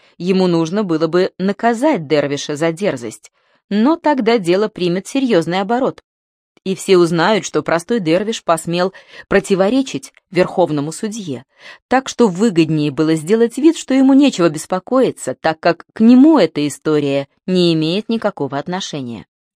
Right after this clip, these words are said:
Солнце заходило. Вскоре судья поднялся, сказав, что его ждут важные дела. Кивнув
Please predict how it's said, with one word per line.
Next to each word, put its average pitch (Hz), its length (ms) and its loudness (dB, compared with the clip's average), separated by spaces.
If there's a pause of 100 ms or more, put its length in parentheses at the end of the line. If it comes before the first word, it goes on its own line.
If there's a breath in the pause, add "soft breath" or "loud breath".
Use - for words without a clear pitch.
(880)
Солнце 269 400 0
заходило. 139 680 -4 (640 loud breath)
Вскоре 190 440 -2
судья 165 360 -2
поднялся, 156 600 -4
сказав, 185 500 -2
что - 180 -6
его 170 260 2
ждут 208 240 -2
важные 151 440 -2
дела. 131 340 -12 (680)
Кивнув 214 500 2